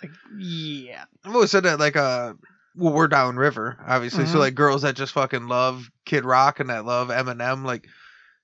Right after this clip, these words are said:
Speaker 2: well, you love them 'cause they're rich and successful, because if you really just want Eminem, like, you go, like,
Speaker 1: Yeah,
Speaker 2: the
Speaker 1: they're
Speaker 2: washing dishes at the Dick's
Speaker 1: <laughs>
Speaker 2: Coney Island, there's, this is Lincoln Park, fucking Eminem and Kid Rock is all over the place, like,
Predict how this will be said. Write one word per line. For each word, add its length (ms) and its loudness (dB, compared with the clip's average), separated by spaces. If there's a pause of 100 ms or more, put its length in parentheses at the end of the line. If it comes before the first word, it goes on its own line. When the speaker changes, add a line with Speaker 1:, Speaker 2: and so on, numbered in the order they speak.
(120)
Speaker 2:
well, 300 0
you 220 -8
love 240 2
them 200 4
'cause 180 -4
they're 120 0
rich 220 0
and 100 -12
successful, 560 -2
because 300 -6
if 100 -6
you 140 -2
really 240 0
just 120 -6
want 180 0
Eminem, 500 -2
like, 180 -6
you 80 -6
go, 240 0
like, 320 -6 (240)
Speaker 1:
Yeah, 240 4
Speaker 2:
the 60 4
Speaker 1:
they're 80 6
Speaker 2:
washing 420 10
dishes 580 6
at 220 4
the 160 2
Dick's 220 4
Speaker 1:
<laughs> 60 -2
Speaker 2:
Coney 300 4
Island, 540 6
there's, 240 6
this 400 0
is 100 -6
Lincoln 240 2
Park, 440 6
fucking 340 4
Eminem 760 6
and 120 0
Kid 160 2
Rock 300 6
is 120 -4
all 240 4
over 240 4
the 80 -6
place, 420 -2
like, 200 0